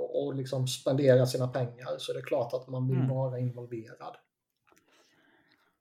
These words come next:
Speaker 2: Ja.
Speaker 1: Det är väl inte orimligt att ägaren liksom bestämmer inriktning och sen är det upp till hans, eh, hockeyfolk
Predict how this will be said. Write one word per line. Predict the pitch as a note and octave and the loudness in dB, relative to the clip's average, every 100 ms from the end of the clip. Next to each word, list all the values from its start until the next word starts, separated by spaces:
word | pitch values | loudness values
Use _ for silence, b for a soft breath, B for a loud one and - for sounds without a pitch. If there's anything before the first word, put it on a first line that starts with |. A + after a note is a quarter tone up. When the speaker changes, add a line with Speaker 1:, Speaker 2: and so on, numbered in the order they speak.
| _ - | _ -6
Speaker 2:
Ja. | D#3 | 0
Speaker 1:
Det | C3 | 4
är | C#3+ | 6
väl | C#3+ | 6
inte | D3+ D3 | 6 8
orimligt | D3+ F3 D3+ C3 C3 C#3 | 10 10 10 8 6 4
att | C3 - | 0 0
ägaren | D3+ C#3+ C3+ B2 A#2+ A#2+ B2 | 0 2 0 0 -2 0 -2
liksom | A#2+ B2 - B2 A#2+ A2 B2 - | -4 -4 -2 -2 -2 -4 -8 0
bestämmer | C3 B2+ C3 A#2+ A#2+ C3+ | 0 2 2 0 0 0
inriktning | C#3 C#3 B2 A2+ - G2+ A2 C#3 | 2 2 2 -2 -8 -14 -12 -10
och | D3 - | -8 -4
sen | B2 | -4
är | A#2+ | -2
det | A#2 | 0
upp | - C3+ - | 0 -2 -8
till | - | -14
hans, | B2+ A#2+ B2+ - - | -12 -10 -8 -6 -6
eh, | C#3 - B2+ | -4 -4 -4
hockeyfolk | B2+ B2+ - - A2+ A#2+ - | -10 -18 -18 -16 -16 -18 -18